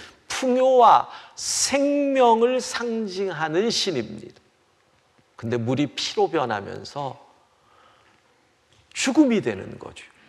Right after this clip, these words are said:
너희가, 너희가 하피를 섬긴다고 생명과 풍요가 오는 것이 아님을 가르쳐 주는 거예요.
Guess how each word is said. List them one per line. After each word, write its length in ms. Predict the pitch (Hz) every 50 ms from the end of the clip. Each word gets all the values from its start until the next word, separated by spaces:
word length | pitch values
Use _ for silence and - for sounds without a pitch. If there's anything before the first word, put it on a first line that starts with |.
| _ _ _ _ _ _ _ _ _ _ _ _ _ -
너희가, 1000 | 104 101 101 104 104 98 95 95 113 113 147 180 180 147 95 80 - - - - _ _ _ _ _ _
너희가 880 | - 107 95 87 85 87 90 - - 101 107 123 143 - - - - - - - _ _ _ _
하피를 800 | - - - 262 - - - - - - - 277 240 269 262 247
섬긴다고 1160 | 214 - - 233 220 208 208 190 190 170 160 151 143 135 131 127 139 151 170 190 190 - - - - - - -
생명과 1200 | - - - - - 226 240 220 220 214 208 196 190 175 160 147 143 135 120 131 131 135 - -
풍요가 560 | - - - - 220 185 175 151 131 135 127 123
오는 340 | 117 113 107 107 107 107
것이 300 | 110 107 104 - - - -
아님을 880 | - - - - 107 110 123 135 135 143 180 247 277 277 - - - _ _ _ _ _ -
가르쳐 480 | - - 170 175 220 214 - - 262 226
주는 320 | 214 220 190 175 170 151
거예요. 260 | - - - - -